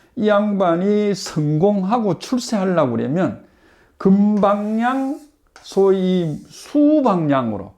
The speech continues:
가을, 가을 방향, 겨울 방향으로 가야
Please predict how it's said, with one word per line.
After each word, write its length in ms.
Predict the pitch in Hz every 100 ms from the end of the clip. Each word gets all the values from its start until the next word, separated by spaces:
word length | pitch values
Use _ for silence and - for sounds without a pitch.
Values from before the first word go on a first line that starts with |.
| -
가을, 540 | 139 202 311 262 -
가을 540 | 156 131 147 202 277
방향, 600 | 254 202 202 208 226 214 196
겨울 380 | 269 370 269
방향으로 580 | 202 165 165 160 160 135
가야 480 | 113 127 170 175 -